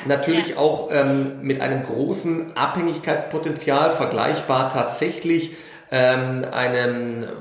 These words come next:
Speaker 1: also auch harten Drogen, also Heroin, auch da gibt's Studien, dass tatsächlich, ähm, Zucker ähnliche Belohnungsstoffe im Hirn besetzt, wie das Heroin zum Beispiel tut. Also es hört sich jetzt fatal an, aber es ist so.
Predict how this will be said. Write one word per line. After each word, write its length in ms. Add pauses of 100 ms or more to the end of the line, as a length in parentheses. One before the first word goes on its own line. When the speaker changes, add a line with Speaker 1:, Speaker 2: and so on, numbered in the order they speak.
(280)
Speaker 1:
also 260
auch 220
harten 300
Drogen, 340
also 180
Heroin, 300
auch 120
da 120
gibt's 200
Studien, 380
dass 160
tatsächlich, 500 (380)
ähm, 260
Zucker 380
ähnliche 540
Belohnungsstoffe 840
im 180
Hirn 260
besetzt, 460
wie 80
das 220
Heroin 400
zum 120
Beispiel 380
tut. 240
Also 160
es 120
hört 140
sich 100
jetzt 200
fatal 400
an, 200
aber 160
es 120
ist 280
so. 300